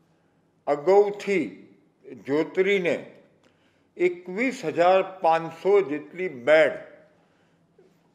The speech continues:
જુદી જુદી જગ્યાએ રાજ્યમાં કોવિડ હોસ્પિટલો શરૂ કરી છે. મોટા પાયે આખા દેશની અંદર per million ટેસ્ટિંગની ફેસિલિટી ઊભી કરાવડાવીને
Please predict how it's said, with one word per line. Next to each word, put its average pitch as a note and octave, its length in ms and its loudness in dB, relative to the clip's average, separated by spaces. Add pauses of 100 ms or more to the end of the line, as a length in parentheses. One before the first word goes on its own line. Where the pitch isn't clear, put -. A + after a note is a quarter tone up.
(240)
જુદી F3 280 -4
જુદી G3 300 -4
જગ્યાએ F3+ 600 4
રાજ્યમાં E3 760 0 (1000)
કોવિડ F#3 400 -2
હોસ્પિટલો G3 760 -2
શરૂ D#3+ 320 0
કરી A2+ 280 -4
છે. - 140 -20 (2000)
મોટા E3+ 480 2
પાયે G3+ 440 4
આખા D3+ 480 -2
દેશની F#3 600 -2
અંદર F#3+ 340 0 (220)
per G3 240 6
million E3+ 520 -2
ટેસ્ટિંગની A3+ 880 -4
ફેસિલિટી D#3 800 -2 (1120)
ઊભી C#3 340 -2
કરાવડાવીને E3+ 880 2